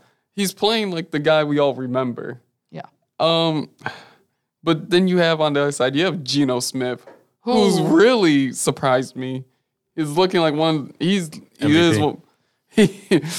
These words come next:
Speaker 1: he is looking like one of the better quarterbacks in the league right now.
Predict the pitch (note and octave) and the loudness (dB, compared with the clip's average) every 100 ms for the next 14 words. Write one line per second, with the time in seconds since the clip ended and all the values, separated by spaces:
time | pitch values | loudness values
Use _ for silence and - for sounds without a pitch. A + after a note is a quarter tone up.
0 | - G#3+ - G#3+ F#3+ F#3+ F3+ A3 D#3+ D#3 | -10 -6 0 4 4 4 0 2 2 4
1 | D#3+ D#3 D3 C#3+ D#3 F3 D#3+ - D#3 D#3 | 2 2 2 0 0 2 2 2 0 0
2 | C#3 C#3+ C#3+ C#3+ C#3+ C#3 G#3 E3+ C3+ A#2+ | 0 0 -2 -4 -2 -2 -2 -2 -4 -4
3 | B2 C3 B2+ | -6 -4 -4